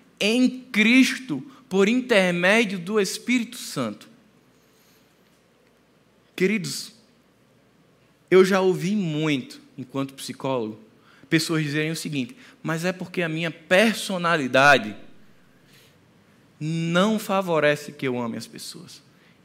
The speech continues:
Eu sou difícil de conviver. Mas é porque a minha história de vida me faz repetir alguns comportamentos que me impedem de ser uma pessoa amorosa." Meus irmãos, isso é verdade.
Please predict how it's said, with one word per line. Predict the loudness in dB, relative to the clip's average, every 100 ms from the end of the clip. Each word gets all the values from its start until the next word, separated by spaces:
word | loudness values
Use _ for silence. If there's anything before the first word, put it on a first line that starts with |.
| _ _
Eu | -12
sou | -8 -8
difícil | -8 -8 -6 -6 -6
de | -12 -10
conviver. | -8 -4 -4 -4 -4 -6 -8 -18 _ _ _ _ _ -20 -20 -2
Mas | 0 2
é | 0
porque | -2 -2 0
a |
minha | 2 0
história | 0 -2 -8 -16 -16 4 6 8 6 4
de | 0
vida | -4 -6 -6 -2 -4 -4 -18 _ _ -10
me | -8
faz | -6 0 2 2
repetir | -2 -4 -2 -6 -6 -8
alguns | -6 -8 -10
comportamentos | -10 -10 -8 -8 -8 -10
que | -8
me | -6
impedem | -8 -4 -2 -2 -2 -10 -12 -20 _ _ -10
de | -8
ser | -2 0
uma | 0
pessoa | -2 -6 -8 -8 -6
amorosa." | -6 -6 -6 -8 -10
Meus | -8 -6 -4 -6
irmãos, | -8 -8 -6 -6 -8 -16 _ _ _ _ -8
isso | -6 -6 -8 -6 -2
é | 0
verdade. | -2 -4 -6 -4 -10 -10 -12 -12 -16